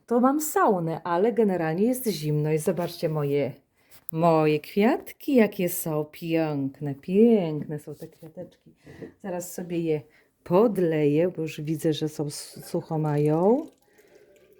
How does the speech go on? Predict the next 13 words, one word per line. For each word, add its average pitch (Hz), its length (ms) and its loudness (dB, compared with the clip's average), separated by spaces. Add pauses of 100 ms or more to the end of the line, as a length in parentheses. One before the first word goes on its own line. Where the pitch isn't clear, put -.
(3000)
O, 175 460 0
podlejemy 165 640 -2
kwiatki. 240 840 -2 (1120)
A 254 140 6
tutaj 330 340 4
zobaczcie 214 580 0
mój 208 180 2
storczyk. 220 960 -2 (800)
On 247 160 6
już 262 280 4
tamte 277 400 2
kwiaty, 269 460 0
które 226 440 -2